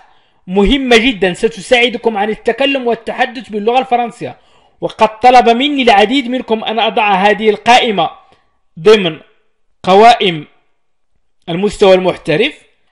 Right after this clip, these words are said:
كفاطمة الشاذلي وحوحو ونادية خجة وعتيقة و-، ومجموعة من الطلبة طلبوا مني أن أقدم هذه القائمة. إذا مشاهدينا الكرام، من أراد أن يشاهد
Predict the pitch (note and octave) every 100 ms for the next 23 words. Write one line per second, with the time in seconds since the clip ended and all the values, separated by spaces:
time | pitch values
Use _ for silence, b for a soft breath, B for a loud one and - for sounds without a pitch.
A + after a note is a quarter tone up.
0 | - F#3+ A3 G#3+ A#3+ A3+ E3+ C#3+ - C#3
1 | C3 C#3+ G#3+ E4 - _ _ _ _ F#3+
2 | G3+ F3 C#3+ - _ - - E3+ D3+ -
3 | E3 A#3 D#4 _ _ _ F#3+ G3 A3 G#3
4 | F3+ D#3+ D3 - - - C#3 B2+ E3 A#3
5 | C4+ A3+ C#3 C3+ C3 E3+ E3 G3+ A#3 C4+
6 | A#3 E3 C#3+ C#3+ _ _ - F#3+ G#3 F#3+
7 | A#3 A#3+ A3+ A3 G#3 - G#3+ G3 F3+ D4
8 | - - _ _ - A#3+ B3 G#3 A3+ A3
9 | C#4+ C#4+ G#3+ G#3 D4+ F#4 b b G3 G#3
10 | - A3+ F#3 G#3+ F#3+ F#3+ G#3+ B3 B3+ A#3
11 | A#3+ C4 B3+ D3+ G2+ _ _ _ _ _
12 | _ _ _ _ - C4 A#3+ A#3 A3+ A3+
13 | A#3+ B3+ A#3 A3+ B3+ A#3+ B3 A#3 B3 B3
14 | B3+ B3+ A#3+ A#3 - A#3+ A#3 A3+ F#3+ D#3+